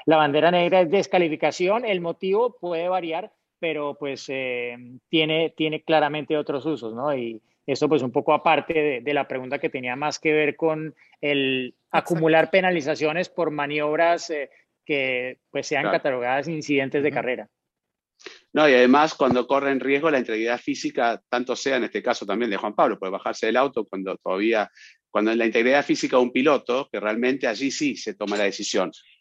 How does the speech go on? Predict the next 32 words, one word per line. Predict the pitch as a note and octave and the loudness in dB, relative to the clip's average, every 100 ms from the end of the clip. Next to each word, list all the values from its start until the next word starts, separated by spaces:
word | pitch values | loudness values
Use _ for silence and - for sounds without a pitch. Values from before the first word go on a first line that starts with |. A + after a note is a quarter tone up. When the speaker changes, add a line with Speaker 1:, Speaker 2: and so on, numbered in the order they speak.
| _ | _
Speaker 3:
En | A2 | -4
estos | A2+ B2+ | 0 2
casos | D#3+ E3 C#3+ | 2 4 4
de | B2+ | 2
toques | - D3+ - C3+ A#2+ - - | 2 2 4 0 0 -12 -8
que | G#2 | -2
realmente | A#2 A#2+ B2+ B2+ | 0 0 0 -2
no | A#2 B2 | 0 0
hay | B2+ A2+ | 0 -4
una | G#2+ G#2+ | -6 -8
intención, | G2+ A2+ G#2+ - C#3 - | -6 -6 -4 -2 -4 0
hay | C3+ D#3 A#2+ | 4 4 2
si | - - G#2 | -10 -16 -16
quieren | - C#3 C#3 A#2+ | -6 0 2 4
una | A2+ | 2
intención | G#2 G#2 C#3 B2 | 0 -2 -2 -2
o | |
no, | A#2+ C#3 - _ _ _ | 0 0 -2 _ _ _
este, | A2 G#2 - A2 G2+ G#2 | -6 -6 -2 -2 0 0
no | A#2 | 0
corre | C3 A#2+ | 0 0
el | A2 | 0
riesgo | C3+ A2+ G2 | 0 -2 -2
la | F#2+ | -6
integridad | F#2 G2 G#2+ | -6 -4 -4
física | - A#2 A#2+ G#2 G2 | -4 -6 -4 -2 0
de | G2 | 0
ninguno | G#2 A2+ | 0 0
de | G#2 | 0
los | G#2 | 0
dos | A2+ | -2
pilotos, | A#2+ C3 C#3 C#3+ - - | 0 0 0 -4 -6 -16